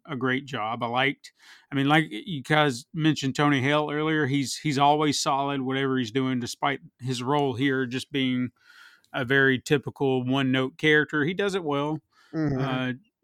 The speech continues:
Speaker 1: Jack Whitehall, uh, being the uncle, I mean, he's, I mean, he was pretty funny. He, he got a few chuckles out of me. Uh, I liked seeing, uh, veteran comedians and actors in here, like, uh, David Alan Grier. It was nice to see him. Don't see him a lot anymore. And Paul Rodriguez was a big shock to me 'cause
Speaker 2: Mm-hmm.
Speaker 1: he was somebody I remember growing up with,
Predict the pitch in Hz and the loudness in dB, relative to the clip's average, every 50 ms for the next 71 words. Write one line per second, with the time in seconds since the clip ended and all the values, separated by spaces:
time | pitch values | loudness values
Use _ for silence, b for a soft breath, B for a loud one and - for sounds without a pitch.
0 | - - _ - 143 117 147 156 160 156 - 147 147 156 156 135 143 151 147 151 | -20 -20 _ -8 -2 4 6 6 6 6 6 6 6 6 6 6 4 4 4 4
1 | 160 170 165 156 - _ - 226 _ _ _ - 160 135 131 123 123 120 113 123 | 4 2 -2 -4 -8 _ -20 -20 _ _ _ -6 -4 -2 -2 -2 -4 -2 0 2
2 | 143 143 139 135 131 131 143 151 143 170 175 180 175 156 143 143 135 127 135 151 | 4 4 4 2 2 2 0 0 0 0 0 0 0 0 0 0 2 2 0 0
3 | 147 143 - - - - _ _ _ _ _ _ _ _ _ _ _ _ _ _ | -2 -4 -8 -10 -12 -14 _ _ _ _ _ _ _ _ _ _ _ _ _ _
4 | _ _ _ _ 208 - 190 208 190 160 165 175 160 156 185 196 226 - - - | _ _ _ _ -14 -10 -6 -2 0 4 6 6 8 8 6 6 4 2 4 4
5 | 226 196 - - 160 170 190 208 190 196 208 196 170 170 170 185 180 165 - - | 4 4 4 4 4 4 4 2 0 0 -2 -2 -2 0 2 2 2 2 0 -2
6 | 175 160 - 175 160 139 139 127 143 135 127 120 117 113 113 120 139 139 b b | -4 -4 -2 -2 -2 0 -2 -2 -2 -2 -2 -2 -4 -6 -6 -8 -8 -8 b b
7 | b b b b b b b - - 131 135 131 131 - - 147 147 151 170 208 | b b b b b b b -10 -6 -4 -4 -2 -2 -2 0 2 6 6 6 6
8 | 220 247 - - - 196 208 220 220 220 214 208 180 - - 196 190 185 175 180 | 6 2 0 0 2 4 4 4 2 2 0 -2 -4 -8 -8 -4 -2 -2 0 0
9 | 165 139 170 190 240 240 208 208 190 175 - - 165 151 151 139 139 135 135 131 | 2 4 6 6 6 6 4 4 2 0 -2 0 2 2 4 4 4 4 2 2
10 | 123 139 131 131 139 131 - - 139 127 117 131 131 123 123 127 127 131 123 123 | 2 2 2 2 0 0 -2 -4 -6 -4 -2 -2 0 0 0 -2 -2 -2 -4 -6
11 | 120 117 - - 131 120 117 113 123 131 143 139 151 147 151 156 156 147 127 135 | -6 -8 -10 -10 -8 -8 -4 0 0 2 2 4 2 2 4 4 2 2 2 2
12 | 135 143 151 165 170 175 175 - 151 147 135 117 131 143 143 143 - - - - | 2 2 2 2 0 -2 -2 -4 -4 -4 -4 -2 -2 -2 -2 -2 -4 -6 -4 -2
13 | 143 139 147 156 147 147 143 135 - - 147 143 151 147 139 131 131 131 139 143 | 0 0 0 0 0 0 -2 -2 0 0 2 2 2 2 0 0 2 2 2 2
14 | - - 151 135 131 131 127 135 151 160 156 139 123 117 113 - 131 156 196 208 | 2 0 -2 0 0 0 0 0 0 0 0 -2 -2 -4 -4 2 4 6 6 8
15 | 185 175 160 139 143 156 202 233 175 156 143 143 131 123 131 135 117 123 117 113 | 8 6 6 6 4 4 4 4 4 4 4 4 2 0 -2 -2 -2 -4 -8 -8
16 | 110 117 160 214 196 - - 151 117 113 - _ - 123 135 160 170 165 147 - | -2 0 0 0 0 0 -2 -2 -2 -4 -6 _ -10 -6 -4 -2 -2 -2 -2 -4
17 | - 131 123 147 139 139 139 139 131 127 131 127 123 123 127 156 170 185 175 - | -4 -2 2 2 2 2 2 0 -2 -2 -2 -2 -2 0 2 4 4 4 4 4
18 | 170 156 151 147 139 139 156 180 175 143 143 139 127 131 127 139 139 143 139 135 | 4 4 4 4 4 4 2 2 2 2 2 2 2 2 2 2 2 4 2 0
19 | 127 - 139 139 139 143 135 | 0 -2 0 0 0 0 -2